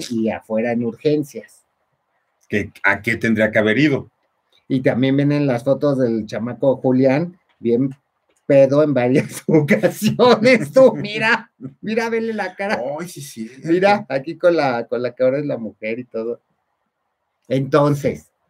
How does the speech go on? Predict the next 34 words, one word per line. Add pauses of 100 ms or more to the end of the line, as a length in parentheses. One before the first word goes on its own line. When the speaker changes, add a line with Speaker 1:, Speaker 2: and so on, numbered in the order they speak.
(200)
Speaker 1:
aquí
hay
gato
encerrado.
O
sea, (680)
ponle
que
la
nota
esté
exagerada,
que
no
hayan
sido
las
cosas
tan
así. (160)
Speaker 2:
A
lo
mejor
nomás
eran
cuatro
bolsitas
también,
que
no
inventen. (640)
Speaker 1:
Pues
sí, (100)
Speaker 2:
¿No?